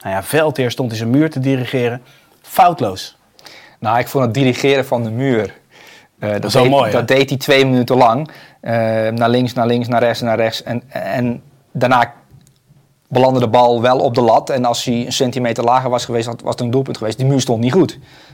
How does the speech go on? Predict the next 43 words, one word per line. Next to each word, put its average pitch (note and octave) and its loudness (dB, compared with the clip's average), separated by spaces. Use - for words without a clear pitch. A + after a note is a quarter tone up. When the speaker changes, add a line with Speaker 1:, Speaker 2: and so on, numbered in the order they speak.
Speaker 2:
Ehm, A2 -2
dus A#2 -2
dat, B2+ 0
hij C3 2
deed C3 0
alles D#3+ 2
verkeerd F#3+ 0
daar. G#2 0
Speaker 1:
Die G#2+ -2
muur G2+ -4
stond G2 -10
wel F3 0
goed. - -6
Speaker 2:
Nee, G2+ -4
die B2+ 2
muur C#3 2
stond C#3+ -2
helemaal C#3 0
niet B2 -2
goed. - -8
Speaker 1:
Hij F#3 2
was F#3 0
laag. G#3 2
Daar E3+ 2
had F3+ 4
hij F#3+ -2
iemand F#3+ 0
ook, F#3+ 0
had F3 0
Speaker 2:
Die D#3 4
Speaker 1:
ook C#3+ 6
Speaker 2:
muur G#3+ 4
Speaker 1:
iemand D#3+ 2
op F3+ 2
de F#3+ 4
Speaker 2:
stond A3+ 4
Speaker 1:
grond C3+ 4
Speaker 2:
goed. A2+ 0
Speaker 1:
gelegd. - -2
<laughs> C3 2
Speaker 2:
Ja, C3 0
Gi-, C3 0
het, C3+ -4